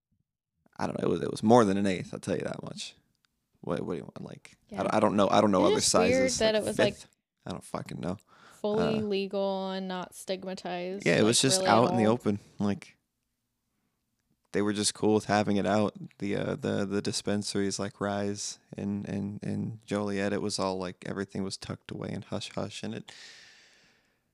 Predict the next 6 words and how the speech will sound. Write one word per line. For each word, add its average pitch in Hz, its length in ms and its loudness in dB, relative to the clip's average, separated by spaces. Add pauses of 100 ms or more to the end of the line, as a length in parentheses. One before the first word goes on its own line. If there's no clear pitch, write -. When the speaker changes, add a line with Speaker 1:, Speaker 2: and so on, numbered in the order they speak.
(800)
Speaker 1:
was 107 140 2
shitty 151 280 6
weed. 98 340 0 (1000)
The 120 60 0
weed 127 160 2
sucked. - 420 0